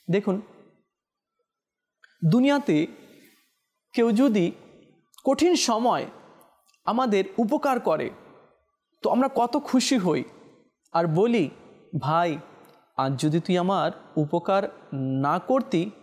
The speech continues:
তাহলে তো আজ আমি ধ্বংস হয়ে যেতাম।" এটা দুনিয়ার ব্যাপারে মানুষ বলে,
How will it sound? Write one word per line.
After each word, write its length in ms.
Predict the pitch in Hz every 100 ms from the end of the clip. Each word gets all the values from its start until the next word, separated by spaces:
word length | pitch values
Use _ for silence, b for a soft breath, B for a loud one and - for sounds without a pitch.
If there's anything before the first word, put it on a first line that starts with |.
| - _ _ _
তাহলে 340 | - 147 214 240
তো 120 | 240
আজ 220 | 196 208
আমি 140 | 233 226
ধ্বংস 440 | 143 180 185 -
হয়ে 300 | 233 156 151
যেতাম।" 420 | 139 147 127 - - - b b b b -
এটা 140 | 320
দুনিয়ার 380 | 262 330 339 269
ব্যাপারে 340 | 165 156 156
মানুষ 380 | 165 262 302 233 185
বলে, 360 | 208 247 214